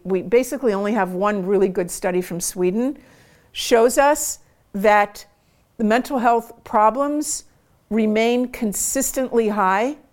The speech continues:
in this population. And, uh, most alarming, uh, is that the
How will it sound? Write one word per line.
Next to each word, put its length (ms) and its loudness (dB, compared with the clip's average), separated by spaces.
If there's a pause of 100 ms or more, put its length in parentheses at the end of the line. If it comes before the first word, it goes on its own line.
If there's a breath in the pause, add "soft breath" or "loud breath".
in 140 0
this 140 -4
population. 920 -2 (560 soft breath)
And, 420 0 (320)
uh, 320 2 (1300)
most 420 2
alarming, 640 0 (500 soft breath)
uh, 240 4 (120)
is 240 0
that 480 0 (240)
the 520 0